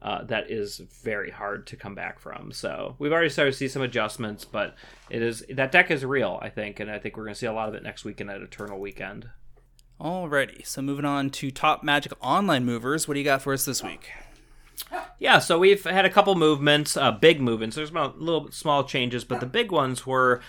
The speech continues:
Speaker 1: Sheoldred, which we've talked about on Cast. Uh, this has finally hit redemption period. So I, I think I talked about this a couple weeks ago. Uh, the redemption sets were down to, I think, a hundred and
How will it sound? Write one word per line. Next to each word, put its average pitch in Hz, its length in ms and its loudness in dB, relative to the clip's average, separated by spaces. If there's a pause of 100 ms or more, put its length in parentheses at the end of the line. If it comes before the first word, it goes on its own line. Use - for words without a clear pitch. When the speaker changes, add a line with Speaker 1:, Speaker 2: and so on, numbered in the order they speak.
(160)
Speaker 1:
Sheoldred, 151 880 6
which 127 280 -4
we've 127 120 0
talked 175 240 2
about 151 180 2
on 135 100 0
Cast. 110 600 -2
Uh, 110 240 -6
this 131 440 -2
has 147 200 -6 (220)
finally 165 460 4
hit 151 280 0
redemption 110 680 0
period. 107 500 -10
So 110 320 0 (380)
I, 123 240 4
I 120 100 4
think 131 140 4
I 123 40 6
talked 135 260 4
about 135 120 0
this 117 120 -6
a - 40 -16
couple 131 220 -2
weeks 170 240 -2
ago. 139 500 4 (340)
Uh, 110 180 2
the 110 100 -4
redemption 127 640 0
sets 123 420 -2
were 110 160 -6
down 110 320 -4
to, 110 500 -4
I 87 60 -6
think, 107 200 -10
a 98 60 -10
hundred 120 540 -2
and 104 400 -10